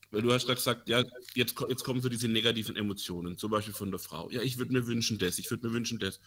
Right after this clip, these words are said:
Und ich sag jetzt einfach, "Hey, gut, was soll ich wissen?" Also, ich lass das nicht an mich ran, denn dann ist es doch auch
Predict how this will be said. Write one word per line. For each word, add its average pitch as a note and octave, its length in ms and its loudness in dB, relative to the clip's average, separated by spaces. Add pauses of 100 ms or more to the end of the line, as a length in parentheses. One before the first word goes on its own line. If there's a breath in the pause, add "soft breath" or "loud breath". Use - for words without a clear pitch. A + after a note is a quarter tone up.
(220 soft breath)
Und C3+ 100 4
ich D#3+ 140 8
sag D3+ 240 6
jetzt B2 160 2
einfach, A2+ 400 4 (380)
"Hey, B2+ 240 2 (1600)
gut, A#2+ 180 0
was A2 120 2
soll A2 160 2
ich G#2 120 -2
wissen?" - 240 -6
Also, G#2+ 260 0 (800)
ich A#2+ 120 -4
lass C3 180 4
das C3 140 2
nicht B2 100 4
an A#2+ 140 2
mich A#2 160 -2
ran, A2+ 180 4
denn G2+ 120 2
dann G2+ 160 2
ist A2+ 140 0
es B2+ 100 -4
doch A#2+ 120 -4
auch F#2+ 140 -2